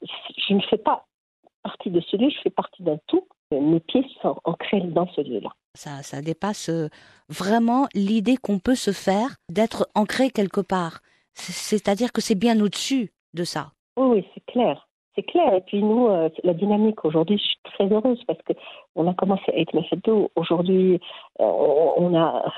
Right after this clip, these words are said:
Speaker 1: éten-, étendu notre, notre démarche sur toute la province ouazzazate. On, on a, on est sur les Eid Bougnes, sur,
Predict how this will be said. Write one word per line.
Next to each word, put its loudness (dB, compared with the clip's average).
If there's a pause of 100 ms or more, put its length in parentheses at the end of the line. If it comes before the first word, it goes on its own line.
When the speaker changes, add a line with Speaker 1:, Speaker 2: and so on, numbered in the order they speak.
(140)
Speaker 1:
éten-, 0 (120)
étendu 2
notre, 0 (440)
notre 0
démarche 0 (120)
sur -4
toute -8
la 0
province -6 (100)
ouazzazate. 0 (580)
On, 2
on 2
a, 4
on 0
est 2
sur 2
les -4
Eid 2
Bougnes, 2 (340)
sur, 4